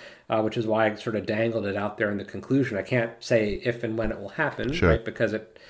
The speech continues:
Speaker 1: has a lot to do with probably context and the nature of, uh, of the technologies that are developed. But I certainly think, uh, China is now sort of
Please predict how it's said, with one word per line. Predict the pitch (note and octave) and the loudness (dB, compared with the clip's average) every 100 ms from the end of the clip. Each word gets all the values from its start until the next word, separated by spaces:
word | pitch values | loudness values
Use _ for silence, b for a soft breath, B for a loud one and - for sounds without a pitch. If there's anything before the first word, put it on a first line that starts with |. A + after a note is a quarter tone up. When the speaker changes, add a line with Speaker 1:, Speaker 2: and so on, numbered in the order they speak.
| b b | b b
Speaker 1:
has | - A2+ | 2 4
a | |
lot | G#2+ A2+ A2 | 4 2 0
to | |
do | G#2+ A2+ A2 | -2 0 0
with | G2+ - - _ _ - _ | -4 -8 -18 _ _ -20 _
probably | - A2 A2+ A2+ | 0 2 2 -4
context | A2 A#2 G#2+ G#2+ G#2 - - | -2 -2 -2 0 -2 -2 -4
and | G#2 | -2
the | |
nature | G#2 G#2 - G#2+ | -2 -2 -4 -4
of, | G2+ G2+ - - _ _ - | -4 -6 -18 -20 _ _ -12
uh, | G2+ G2 - - | -6 -6 -8 -10
of | A2 | -8
the | G2+ | -6
technologies | - G#2+ G#2+ G2+ G2+ G2+ F#2+ | -6 -4 -2 0 -2 -4 -4
that | G2 | -4
are | F#2 | -4
developed. | G2 F#2+ G#2 | -4 -2 0
But | - | 0
I | G#2+ | 0
certainly | - C3 A#2 | 0 -2 -2
think, | A2+ A#2+ G#2 - B B B B | -2 -2 -2 -6 B B B B
uh, | A2 | -2
China | - A#2+ A#2 | 4 6 8
is | A2+ G2+ | 6 4
now | G#2+ G#2+ G#2+ A2 - - E4 - - | 2 2 0 -2 -8 -20 -20 -20 -4
sort | A2+ | -4
of | F#2+ | -4